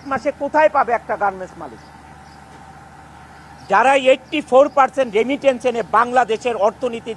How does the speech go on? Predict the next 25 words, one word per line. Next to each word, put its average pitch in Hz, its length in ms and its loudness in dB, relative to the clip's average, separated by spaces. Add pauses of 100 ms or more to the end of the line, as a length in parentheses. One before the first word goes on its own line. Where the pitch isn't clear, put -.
চাকা 233 360 -2
সচল 269 300 -2
রাখে, 175 300 -8 (300)
তাদের 285 320 0
জন্য 262 320 -2
কি 254 80 -12
করেছে? 165 400 -6 (2500)
গার্মেন্টস 262 460 2
মালিকেরা 262 600 2 (460)
মুখ 285 280 0 (160)
চুপ 330 380 -4 (120)
বুঝে, 214 300 -4 (840)
মুখটা 247 420 -2 (100)
চুপ 330 220 -4 (120)
থেকে 294 260 -2
কি 302 140 -10
করতেছে? 285 420 2
গার্মেন্টসগুলো, 247 680 0 (340)
আরএমজিগুলো 247 680 -2
বন্ধ 220 240 0
করে 240 220 -4
চলে 247 260 -6
যাচ্ছে। - 320 -12 (800)
আপনারা 262 400 0
একবার 262 260 0